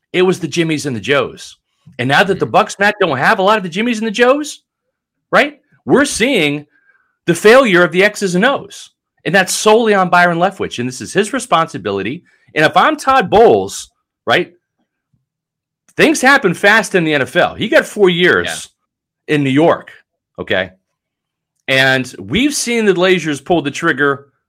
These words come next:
Speaker 1: after two years on Lovie Smith, three years on Dirk Cutter, three years on Raheem Morris, two years on Greg Schiano. I'm not saying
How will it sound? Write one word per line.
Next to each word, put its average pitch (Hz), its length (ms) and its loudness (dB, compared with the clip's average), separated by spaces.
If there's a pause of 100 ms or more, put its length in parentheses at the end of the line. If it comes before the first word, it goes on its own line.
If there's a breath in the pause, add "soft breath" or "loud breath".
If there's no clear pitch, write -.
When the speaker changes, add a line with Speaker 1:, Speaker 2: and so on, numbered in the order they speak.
(180)
Speaker 1:
after 127 260 -2
two 320 300 0
years 87 640 -6 (840)
on 107 480 -4 (400)
Lovie 107 280 -2
Smith, 226 640 -4 (640)
three 160 340 -2
years 156 280 0
on 117 180 0
Dirk 92 240 -6
Cutter, 226 480 -2 (260)
three 143 340 -2
years 131 260 2
on 113 180 -2
Raheem 98 320 -8
Morris, 214 520 -4 (380 soft breath)
two 180 180 -2
years 143 300 0
on 117 140 -2
Greg 117 240 -2
Schiano. 151 560 -6 (720 soft breath)
I'm 247 200 0
not 294 220 2
saying 123 580 -2